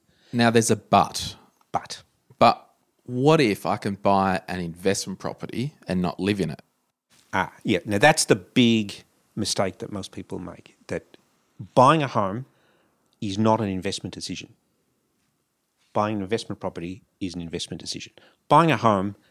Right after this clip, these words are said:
Speaker 2: is a lifestyle and a risk management decision.
Speaker 1: Uh, well, maybe in the wording, um, it was, mate, 'cause I think the wording was around, uh, Anonymous wanted to buy a home, I assume, to live in.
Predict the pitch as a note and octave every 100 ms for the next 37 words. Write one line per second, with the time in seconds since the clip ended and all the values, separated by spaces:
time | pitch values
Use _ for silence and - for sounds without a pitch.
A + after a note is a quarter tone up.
0 | _ - F#2+ E2+ - F#2+ A2 B2 - A#2
1 | F#2+ F#2+ - - F#2 F2 F#2+ - F#2+ F2+
2 | - E2+ _ _ _ _ _ _ - E2+
3 | - D#2+ E2+ - - G#2+ A2 A2+ A2+ G#2
4 | F#2+ F2 E2+ F2 F#2 F2+ E2 D#2+ - -
5 | E2 D#2+ D#2+ D#2+ D#2+ E2 - F2+ E2+ E2
6 | E2 - - - _ _ _ F2 F2 -
7 | - E2+ E2 G#2 D2+ E2+ E2 E2+ E2 D#2+
8 | E2+ E2 E2 D#2+ D2+ D#2+ - - F2+ D#2
9 | D#2 E2+ F2 E2+ E2 - E2+ D#2 - D#2
10 | D#2 D2 - F2+ E2+ E2+ D#2 - F2+ E2
11 | D#2 G2 A#2 D2+ F2